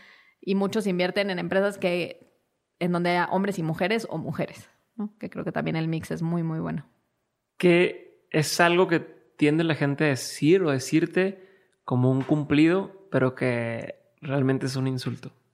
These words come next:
Speaker 1: Fu-, o sea, creo que <laughs> muchas veces al entrar como mujer, ¿no? Es como, "Ay, qué padre". Y como te lo dicen como con cierta, este, no sé, como viéndote un poco para abajo, como de, "Ay, qué padre que te hayas animado a hacer esto".
Speaker 2: Condescendencia.
Speaker 1: Ajá.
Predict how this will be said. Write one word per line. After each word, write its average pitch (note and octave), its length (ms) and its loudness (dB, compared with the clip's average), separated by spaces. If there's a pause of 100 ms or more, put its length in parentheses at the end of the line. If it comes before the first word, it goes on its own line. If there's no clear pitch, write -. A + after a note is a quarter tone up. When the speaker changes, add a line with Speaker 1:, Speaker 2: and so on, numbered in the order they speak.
(400)
Speaker 1:
Fu-, - 280 -4
o - 80 -2
sea, F3+ 180 -2
creo G#3 180 -4
que A#3+ 120 -2
<laughs> G3 300 -2
muchas A#3 260 -2
veces G3 440 -2
al E3 160 0
entrar F3 320 -2
como G3 180 -2
mujer, F3 400 -4
¿no? G3 160 -6
Es G#3 160 -10
como, A3 240 -4
"Ay, C4+ 260 -4 (320)
qué E4+ 140 -2
padre". B3+ 1160 -2 (280)
Y G3+ 160 -6
como G3+ 320 -2
te G3+ 120 0
lo G#3 60 0
dicen A#3 280 -4
como F#3 200 -6
con F3 160 -4
cierta, F#3+ 840 -4 (320)
este, - 680 -8 (960)
no F#3 120 -2
sé, G3+ 220 -4
como F3 180 -4
viéndote G#3 340 -2
un F#3+ 60 -2
poco G3+ 220 -2
para F3+ 160 -2
abajo, F#3 240 -4
como F#3+ 200 -4
de, G#3+ 100 -4
"Ay, C#4 280 -4
qué E4+ 80 -2
padre D#4 380 -2
que C#4 100 -4
te A#3 100 -4
hayas B3 220 -6
animado G3 460 -4
a G3+ 40 -4
hacer G3 240 -6
esto". F#3 180 -4
Speaker 2:
Condescendencia. B2 800 -2
Speaker 1:
Ajá. F3 420 -4